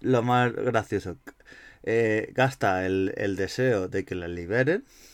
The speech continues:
se van, pero cuando dice, "Bueno, le voy a contar la verdad a Yasmín", los tres amigos se quedan por ahí y les apresan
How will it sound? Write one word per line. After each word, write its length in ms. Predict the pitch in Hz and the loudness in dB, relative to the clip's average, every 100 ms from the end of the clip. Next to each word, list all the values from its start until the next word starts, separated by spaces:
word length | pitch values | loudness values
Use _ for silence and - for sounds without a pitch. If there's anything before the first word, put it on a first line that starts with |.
| - | -20
se 260 | - - 98 | -14 -4 -2
van, 340 | 120 160 214 311 _ - _ - - - - 120 _ _ _ _ | 0 0 -2 -8 _ -20 _ -20 -20 -20 -20 -20 _ _ _ _
pero 220 | - 120 113 | 0 0 2
cuando 400 | 117 110 110 110 | 0 0 0 0
dice, 380 | 117 - 107 | -2 -2 -2
"Bueno, 320 | 104 135 170 123 | 0 -2 -4 -2
le 120 | 107 | -2
voy 80 | 160 | -4
a 40 | |
contar 260 | 175 165 160 | -4 -4 -2
la 140 | 151 | -2
verdad 240 | 135 131 | -2 -2
a 40 | 131 | -2
Yasmín", 420 | 113 98 95 82 - _ | -4 -6 -8 -10 -16 _
los 180 | 110 - | -6 0
tres 180 | 147 | 2
amigos 360 | 139 131 107 95 | 2 2 0 -2
se 140 | 113 | -2
quedan 300 | 104 143 143 | 0 2 0
por 180 | 135 139 | 0 2
ahí 260 | 156 165 - | 2 0 -2
y 120 | 123 | -2
les 220 | 113 113 | -2 0
apresan 540 | 107 98 113 98 82 | -2 -2 -2 -2 -6